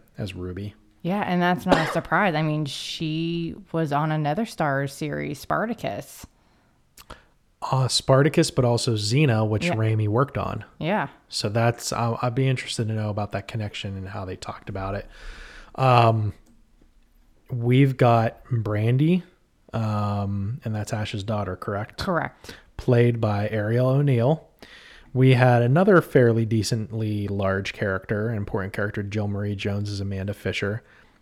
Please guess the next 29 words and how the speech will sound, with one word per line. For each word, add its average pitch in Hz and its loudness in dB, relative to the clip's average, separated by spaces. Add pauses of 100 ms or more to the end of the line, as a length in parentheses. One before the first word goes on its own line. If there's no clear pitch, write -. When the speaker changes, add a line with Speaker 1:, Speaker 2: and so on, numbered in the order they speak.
(120)
Speaker 1:
Carrie, 135 4 (220)
I - -4
know 110 0
you 107 2
wanted 107 0
to 104 -6
talk 110 -2
about 107 -2
the 117 -2
guy 107 0 (180)
who - -2
played, 113 4
Speaker 2:
Yes. - 2
Speaker 1:
uh, 101 0 (120)
Bruce's, 113 -4
uh, 95 0
father. 123 0
Speaker 2:
Lee 160 -2
Majors. 147 -2
Speaker 1:
That 120 4
was 113 2
one 107 2
of 107 0
my 113 0
favorite 101 -2
episodes. 95 -6
Speaker 2:
He 190 -2
was 190 0
amazing. 127 -6